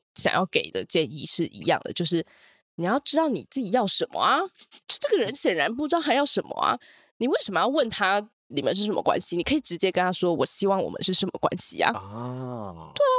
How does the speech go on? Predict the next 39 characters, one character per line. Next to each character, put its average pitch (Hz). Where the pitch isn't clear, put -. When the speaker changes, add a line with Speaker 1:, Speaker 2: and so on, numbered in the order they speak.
Speaker 1:
为 494
什 277
么 160
不 -
要 214
直 -
接 151
说？ 151
如 196
果 226
你 170
已 123
经 -
有 131
想 -
法 -
的 -
话， -
那 294
如 233
果 226
你 190
没 139
有 175
想 160
法 -
的 147
话， 208
那 262
你 254
就 208
先 185
想 -
好 160
你 -
要 170
的 -
是 -
什 -